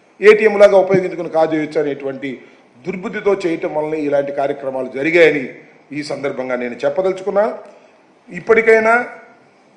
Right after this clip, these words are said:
ప్రజలకు క్షమాపణ చెప్పండి చంద్రబాబు నాయుడు గారు. ఈ రిపోర్ట్ మొత్తం చదువుకోండి,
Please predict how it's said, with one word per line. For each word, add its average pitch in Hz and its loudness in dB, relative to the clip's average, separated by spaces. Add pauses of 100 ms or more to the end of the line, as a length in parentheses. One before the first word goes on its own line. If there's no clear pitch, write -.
(580)
ప్రజలకు 156 -2
క్షమాపణ 156 -2
చెప్పండి 143 -4 (100)
చంద్రబాబు 135 -2
నాయుడు 113 -8
గారు. 113 -8
ఈ 127 -10
రిపోర్ట్ 156 -4
మొత్తం 160 -2
చదువుకోండి, 147 -4